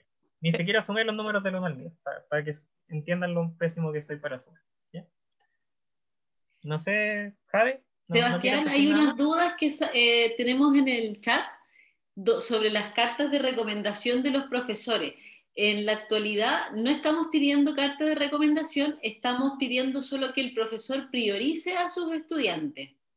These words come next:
Speaker 2: Es decir,
Speaker 1: Ah, ya.
Speaker 2: cuando
Speaker 1: Yo me quedé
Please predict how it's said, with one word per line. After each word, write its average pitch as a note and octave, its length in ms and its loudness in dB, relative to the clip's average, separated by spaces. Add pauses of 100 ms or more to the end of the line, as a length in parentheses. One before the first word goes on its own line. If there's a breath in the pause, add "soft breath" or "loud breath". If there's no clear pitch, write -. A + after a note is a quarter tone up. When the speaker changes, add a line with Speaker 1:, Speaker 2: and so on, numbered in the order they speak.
(800)
Speaker 2:
Es A3 180 0
decir, B3+ 460 0
Speaker 1:
Ah, E3 280 4
ya. C3 80 -4
Speaker 2:
cuando G#3 640 -2
Speaker 1:
Yo - 80 2
me D3+ 140 2
quedé D3+ 320 -4